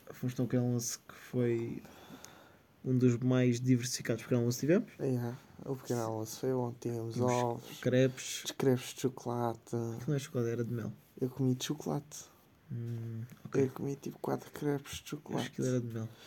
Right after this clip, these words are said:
Speaker 2: Sumo de laranja à descrição. Era tudo à descrição.
Speaker 1: Yeah. Ahm.
Speaker 2: Croissant berber.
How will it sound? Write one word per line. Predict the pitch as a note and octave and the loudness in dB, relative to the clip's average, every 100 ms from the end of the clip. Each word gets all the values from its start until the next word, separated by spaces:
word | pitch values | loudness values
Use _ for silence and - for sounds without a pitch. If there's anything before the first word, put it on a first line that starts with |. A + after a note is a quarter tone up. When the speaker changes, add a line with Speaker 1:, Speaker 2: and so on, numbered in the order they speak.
| - | -12
Speaker 2:
Sumo | - - D3 C#3 | -6 2 4 4
de | |
laranja | C#3 C#3 C3+ B2+ B2 | 4 4 4 2 0
à | |
descrição. | B2+ - B2+ A#2+ - C3 B2+ B2+ B2+ B2 C3 - _ - | -2 -2 0 0 -2 -2 0 0 -4 -6 -10 -14 _ 0
Era | D#3+ E3+ | 0 2
tudo | F3+ D#3 | 2 0
à | |
descrição. | C3 - B2+ - B2+ | -2 -2 -2 -4 -8
Speaker 1:
Yeah. | G#2+ A#2+ A2+ B2 - - - - | -6 -4 -4 -8 -12 -12 -10 -6
Ahm. | B2+ B2 A#2 A#2 A2 A2+ A2 A2 A2+ A2+ - - - - - _ _ _ _ _ _ - - _ _ - - | 0 0 2 0 -2 -2 -4 -6 -6 -8 -10 -12 -18 -20 -20 _ _ _ _ _ _ -20 -20 _ _ -12 0
Speaker 2:
Croissant | D3+ D3 C3 - B2+ | 8 8 8 4 2
berber. | B2 C3 B2+ B2 B2+ B2+ A#2+ | 4 6 6 4 2 2 2